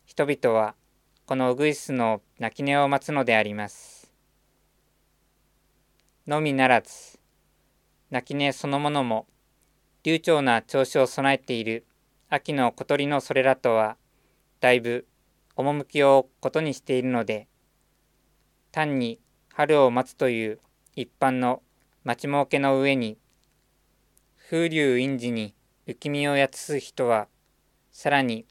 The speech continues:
その初音を誰よりも先に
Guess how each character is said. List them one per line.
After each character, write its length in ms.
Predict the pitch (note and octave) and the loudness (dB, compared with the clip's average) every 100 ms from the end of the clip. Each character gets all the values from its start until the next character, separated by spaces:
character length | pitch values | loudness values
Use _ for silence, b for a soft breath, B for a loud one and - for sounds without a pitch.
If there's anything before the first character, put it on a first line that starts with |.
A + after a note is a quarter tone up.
| _ _ _ | _ _ _
そ 160 | - C3+ | -12 -4
の 220 | C3 C3 | -2 -2
初 280 | - - C3+ | -2 -8 -4
音 260 | B2+ B2 | -2 0
を 120 | B2 - _ _ _ _ _ _ _ _ _ - | -2 -6 _ _ _ _ _ _ _ _ _ -2
誰 160 | C#3+ D#3 | 2 4
よ 80 | |
り 80 | D3+ | 4
も 160 | C3+ A#2 | 0 -4
先 320 | - A#2+ C3 | -6 -10 -6
に 240 | B2 B2 | -4 -6